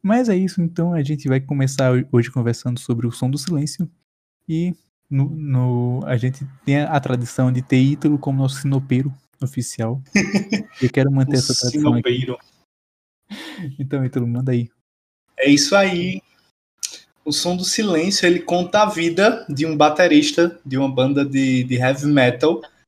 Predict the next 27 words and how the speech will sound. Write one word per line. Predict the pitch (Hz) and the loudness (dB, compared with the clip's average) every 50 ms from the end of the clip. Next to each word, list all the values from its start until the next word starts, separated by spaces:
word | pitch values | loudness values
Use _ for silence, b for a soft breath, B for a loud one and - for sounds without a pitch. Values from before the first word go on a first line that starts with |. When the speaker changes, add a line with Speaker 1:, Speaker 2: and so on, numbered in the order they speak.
| _ _ _ _ _ | _ _ _ _ _
Speaker 2:
que | - 196 208 247 294 - - - | -2 0 4 4 4 4 4 4
a | 202 202 196 | 4 4 4
vida | 196 180 202 208 196 214 233 - | 4 2 -2 -2 2 4 4 4
dele | 175 190 190 196 202 | 4 2 2 2 0
vira | 175 170 196 190 190 | -2 -2 0 0 0
de | 190 190 - | 0 -2 -6
ponta | - 185 180 175 190 185 | -8 -10 -6 -4 -4 -2
cabeça | - 190 185 180 170 170 165 165 - 185 175 | 0 0 0 2 2 2 2 2 0 -2 -4
quando | 170 - 180 170 165 | -4 -6 -4 -2 0
ele | 165 165 165 | 0 0 0
percebe | 165 - 175 170 170 - - 156 143 143 139 151 165 175 - - _ _ - | 0 0 -2 -2 0 0 2 2 2 2 2 0 0 -2 -2 -6 _ _ -10
que | - 156 156 160 170 170 | -4 -2 0 0 0 -2
está | 170 - - - 151 151 | -2 -2 0 0 0 0
perdendo | - 160 160 151 151 143 139 143 147 | 0 -2 0 2 4 4 4 4 2
sua | 143 - - 160 135 | 0 2 2 4 4
audição. | 135 143 151 147 - - 143 117 113 117 - - _ _ _ _ _ _ _ _ _ _ | 4 4 2 0 0 0 0 0 0 -2 -4 -8 _ _ _ _ _ _ _ _ _ _
Então | 123 117 110 - 127 123 127 131 131 131 | -8 -8 -6 -2 -2 0 2 2 4 4
ele | 127 127 131 127 127 131 | 4 4 2 0 0 0
tem | - 135 135 139 | -2 0 2 2
essa | 131 123 - - 143 135 | 2 2 0 0 -2 -2
super | - - - 139 135 - - 147 131 - | -2 -2 -2 -2 0 0 0 0 0 2
paixão | - 143 139 - - 143 131 135 135 | 2 2 2 2 2 2 2 2 2
aí | 131 131 127 | 2 0 0
pela | - 131 131 131 131 | 0 2 2 4 4
música | 135 131 139 147 151 143 147 - - 160 151 147 | 4 4 4 4 4 2 2 0 2 4 4 4
e | 139 139 135 | 4 4 2
aí | 131 127 127 131 131 139 143 143 147 | 2 2 0 0 0 0 2 0 0